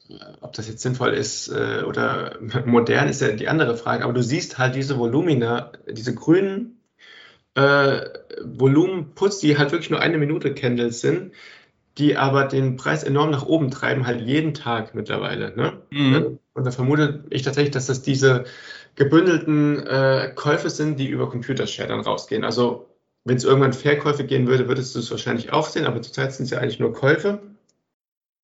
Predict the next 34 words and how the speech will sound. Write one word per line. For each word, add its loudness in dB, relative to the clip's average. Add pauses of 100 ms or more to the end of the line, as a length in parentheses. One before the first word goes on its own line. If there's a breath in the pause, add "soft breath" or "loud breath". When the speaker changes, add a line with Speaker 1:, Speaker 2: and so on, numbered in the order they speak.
(120)
Speaker 1:
Und 2
das 2
treibt -2
den 2
Preis -2
jedes -2
Mal, 0 (420 loud breath)
keine 0
Ahnung, 0
ein -8
halbes 0
Prozent -4
nach -2
oben 0
oder -2
so. -4 (800 loud breath)
Ähm, 2
und 2
das 0
hast -6
du 4
halt 2
vorher 2
nicht 0
gesehen. -2
Also 0
deswegen 2
ist -6
meine 4
Theorie, 4
dass, -2 (220)
mm, -10
tatsächlich 2
Retail 0